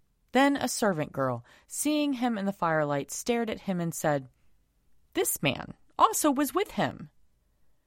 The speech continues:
But he denied it, saying, "Woman, I do not know him." A little later, someone else on seeing him said, "You also are one of them."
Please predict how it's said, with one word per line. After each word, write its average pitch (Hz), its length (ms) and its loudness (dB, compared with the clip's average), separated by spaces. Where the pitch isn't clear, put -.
But 175 120 0
he 190 120 2
denied 143 400 2
it, - 140 -4
saying, 202 440 0
"Woman, 180 280 2
I 175 140 4
do 147 140 -2
not 135 180 -6
know 156 200 2
him." - 340 -10
A 151 60 -4
little 156 220 2
later, 160 260 2
someone 143 320 -2
else 247 220 0
on 160 140 0
seeing 147 300 -2
him 143 160 -4
said, 131 320 -4
"You 208 240 4
also 190 380 4
are 139 160 2
one 180 180 4
of 127 140 -4
them." - 320 -10